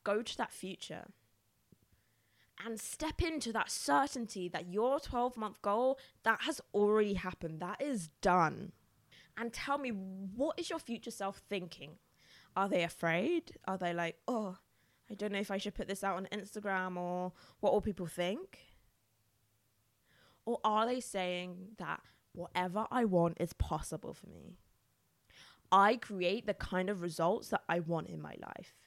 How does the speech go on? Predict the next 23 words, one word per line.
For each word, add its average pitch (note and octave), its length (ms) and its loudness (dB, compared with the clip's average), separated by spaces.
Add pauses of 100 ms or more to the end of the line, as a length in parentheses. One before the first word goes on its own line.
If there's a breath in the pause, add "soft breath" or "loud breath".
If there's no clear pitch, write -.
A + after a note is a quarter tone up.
(440 loud breath)
I B3 220 8
am A#3 300 4
the F#3+ 60 4
kind F#3 220 -2
of - 80 -6
person F3 380 -2
who E3 120 -8
ach-, - 280 -8
can F3 180 -8
achieve D#3 380 -6
that. - 240 -10 (540 loud breath)
I A3 140 4
am C4 120 2
divinely G#3 640 4
guided. F3+ 720 -6 (540 loud breath)
I B3+ 180 0
can C#4+ 320 -4
learn G#3 300 0
things A3+ 360 -2
that G#3 180 -4
I G#3 200 -2
don't G#3 240 -4
know. D#3+ 360 -6